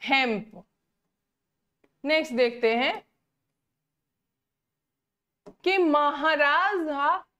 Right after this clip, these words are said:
महाराजा धीराज की उपाधि अपनाने वाला पहला गुप्त शासक कौन था? चंद्रगुप्त प्रथम,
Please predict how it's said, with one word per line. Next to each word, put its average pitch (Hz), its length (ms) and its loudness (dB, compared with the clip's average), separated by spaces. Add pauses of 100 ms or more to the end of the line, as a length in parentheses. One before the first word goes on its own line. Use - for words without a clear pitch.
(120)
महाराजा 311 600 2
धीराज 269 600 0
की 339 100 -2
उपाधि 285 600 0
अपनाने 294 680 -2
वाला 247 340 0
पहला 330 480 0
गुप्त 339 380 -4
शासक 262 460 -2 (100)
कौन 214 220 -2
था? 202 160 -8
चंद्रगुप्त 320 720 0
प्रथम, 247 600 0